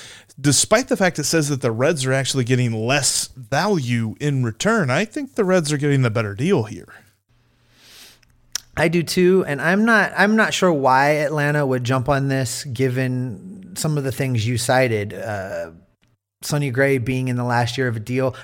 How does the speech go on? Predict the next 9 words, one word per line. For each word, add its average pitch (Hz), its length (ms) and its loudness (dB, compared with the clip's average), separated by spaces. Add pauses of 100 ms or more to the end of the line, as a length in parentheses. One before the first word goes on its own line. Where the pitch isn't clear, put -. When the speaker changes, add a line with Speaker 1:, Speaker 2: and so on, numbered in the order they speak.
Speaker 2:
Now, 285 240 6
maybe 196 280 6
you 170 120 2
say 156 260 6
that 147 180 4
it's 120 160 -6
a, 131 360 0
a 139 80 -2
deal, 135 560 -2